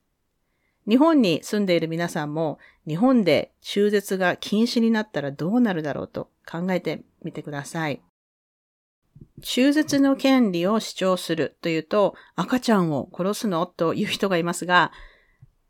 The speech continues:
これからちょっと性暴力の話をしますので、聞きたくない方はちょっと数分スキップしてください。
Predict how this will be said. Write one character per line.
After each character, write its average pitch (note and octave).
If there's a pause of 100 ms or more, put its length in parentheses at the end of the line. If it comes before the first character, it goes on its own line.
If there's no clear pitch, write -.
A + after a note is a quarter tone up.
(120)
こ -
れ D4+
か D#4+
ら D#4+
ち D#4
ょ C#4
っ -
と -
性 C4
暴 C#4
力 F#3
の D#3
話 D#3+
を D3
し -
ま D#3+
す D#3
の C#3+
で、 D3
聞 -
き A3
た B3
く G3+
な F3
い E3+
方 D3+
は C3
ち -
ょ -
っ -
と -
数 G#3+
分 F3+
ス -
キ G3+
ッ F#3+
プ D3
し -
て D#3
く E3
だ D3
さ D3
い。 -